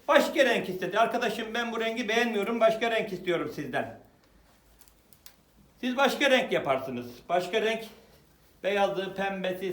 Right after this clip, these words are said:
sarısı, müşteri ne renk isterse onu bulundurabilirsiniz. Hadi bunu da bir kenara bıraktık. Ne yaptık? Akasya ağacımız. Akasyalar açarken demiş ya arkadaşlar,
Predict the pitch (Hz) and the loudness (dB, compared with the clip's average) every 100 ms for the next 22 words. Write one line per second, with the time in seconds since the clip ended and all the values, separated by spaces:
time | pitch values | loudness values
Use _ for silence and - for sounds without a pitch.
0 | - 202 143 185 208 220 233 220 226 156 | 0 0 0 -6 -6 -6 -4 -2 0 0
1 | 139 - - 123 - 170 185 202 170 208 | -2 -8 -4 -4 -2 -4 -2 -4 -4 2
2 | 311 - 190 160 131 113 - - - - | 2 2 0 -6 -8 -12 -14 -20 -20 -2
3 | 220 220 208 240 240 214 180 - 170 160 | 0 2 0 0 0 0 0 -2 -2 -2
4 | 160 - 165 - - - - 240 - 226 | -2 -2 -2 -4 -10 -12 -2 0 0 0
5 | 208 - 202 196 160 120 120 107 - _ | 0 2 0 2 0 0 -4 -10 -16 _
6 | _ _ _ _ _ _ _ - 185 202 | _ _ _ _ _ _ _ -10 -2 -2
7 | - 185 180 175 165 151 165 147 151 143 | 0 -2 0 0 -2 -4 -2 -2 -2 -4
8 | 143 151 143 120 143 127 123 156 | -4 -6 -4 -4 -2 -6 -4 -6